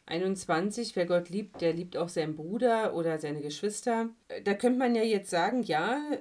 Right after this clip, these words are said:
Hauptsache ich lieb halt die, die auch an Gott glauben, die auch Gott lieben.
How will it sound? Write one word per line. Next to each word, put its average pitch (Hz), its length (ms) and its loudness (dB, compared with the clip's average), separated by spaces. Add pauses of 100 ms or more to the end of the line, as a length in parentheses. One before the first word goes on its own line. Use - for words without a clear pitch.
(140)
Hauptsache 202 360 0
ich 226 120 -4
lieb 233 160 -6
halt 208 340 -2
die, 202 160 -6
die 185 180 -2
auch 165 160 -2
an 175 180 -2
Gott 147 360 -6
glauben, 139 420 -6
die 151 160 -4
auch 180 220 -2
Gott 160 220 0
lieben. 156 560 -8